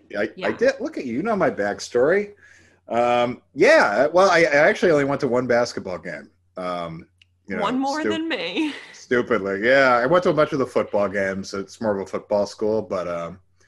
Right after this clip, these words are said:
Speaker 1: I watched, uh, the one game I went to, the Tennessee Volunteers beat the number one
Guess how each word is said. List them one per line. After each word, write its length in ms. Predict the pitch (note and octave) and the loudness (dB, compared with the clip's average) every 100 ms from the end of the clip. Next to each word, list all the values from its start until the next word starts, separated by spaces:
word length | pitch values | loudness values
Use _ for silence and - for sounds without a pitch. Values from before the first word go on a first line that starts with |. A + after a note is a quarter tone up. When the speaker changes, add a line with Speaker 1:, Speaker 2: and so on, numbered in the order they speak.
| _ _ _ | _ _ _
Speaker 1:
I 100 | - | -6
watched, 440 | G#2 A2 A2+ - - | -2 2 0 0 0
uh, 240 | G#2+ F#2+ - | 0 0 -4
the 80 | G#2 | -6
one 240 | A2+ C3 C3 | -2 0 2
game 200 | C3 B2 | 0 0
I 80 | |
went 220 | A#2 A#2+ A#2+ | -2 -4 -6
to, 400 | - G2+ F#2+ F#2+ _ _ _ _ | -4 -2 -4 -6 _ _ _ _
the 180 | G#2 F#2 | -6 -6
Tennessee 440 | - C#3+ D3+ E3 | -8 -8 -8 -6
Volunteers 640 | B2+ A#2 B2 A2 - A#2+ G2 | -6 -6 -6 -8 -6 -6 -6
beat 320 | - A#2+ B2 | -6 -10 -6
the 60 | G#2+ | -6
number 400 | G2 B2+ D#3 E3 | -4 -4 -2 -2
one 460 | C3+ C3 B2+ A#2+ | -2 -4 -6 -6